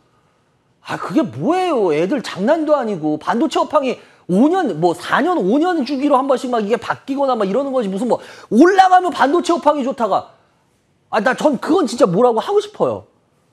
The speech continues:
아니, 언론들이 최소한 큰 메이저 언론들이라는 분들이 무슨 뭐, 어, 경제신문도 좀 올라가면은 갑자기 저번 주에 올라가면 저번 주에는 반도체 이제 업황 뭐 좋아지고 어쩌고, 어? 이런 얘기로 하-, 시작 많이 하다가 요-, 요번 주 빠지니까 이제 뭐 반도체 경기?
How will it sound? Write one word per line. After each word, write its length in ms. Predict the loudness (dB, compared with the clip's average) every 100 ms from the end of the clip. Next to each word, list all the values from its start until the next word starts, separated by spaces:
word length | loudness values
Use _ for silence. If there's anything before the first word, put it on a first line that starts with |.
| _ _
아니, 140 | 0 2
언론들이 760 | 4 2 2 -2 -6 -4 -4
최소한 340 | -6 -10 -10 -8
큰 200 | -6 -2
메이저 260 | -2 -2
언론들이라는 800 | -2 -2 -4 -4 -2 -2 -4 -6
분들이 720 | -6 -6 -6 -6 -2 -2 -4 -12 _ -8
무슨 280 | -6 -6 -10 _ _
뭐, 160 | -10 0
어, 140 | 0
경제신문도 840 | 0 -2 -2 -2 -4 -2 -2 -4 -14
좀 240 | -4 -2 0
올라가면은 640 | 2 4 2 0 -2 -4
갑자기 400 | -6 -6 -2 2
저번 240 | 2 0 0
주에 100 | 0
올라가면 320 | 0 0 -2
저번 300 | -2 -2 -2
주에는 180 | -4 -4
반도체 440 | -4 -4 -6 -6
이제 140 | -4
업황 360 | -4 -2 -4 -2
뭐 180 | -4 -4 -20 _
좋아지고 640 | 2 2 2 -2 -2 0
어쩌고, 440 | 0 0 0 -2 -4 -6 -2
어? 220 | -2 -2 -4
이런 260 | -2 0
얘기로 300 | -2 -2 -2
하-, 200 | -2 -4 -8 _ -20
시작 260 | -2 -2
많이 240 | -2 -2 0
하다가 400 | 0 0 -2 -6 _ -4
요-, 100 | 0
요번 240 | 2 2
주 120 | 0 0
빠지니까 520 | 0 0 -4 0 0
이제 260 | 0 -2
뭐 280 | -2 -6 -8
반도체 440 | -8 -6 -6 -6 -6
경기? 320 | -6 -8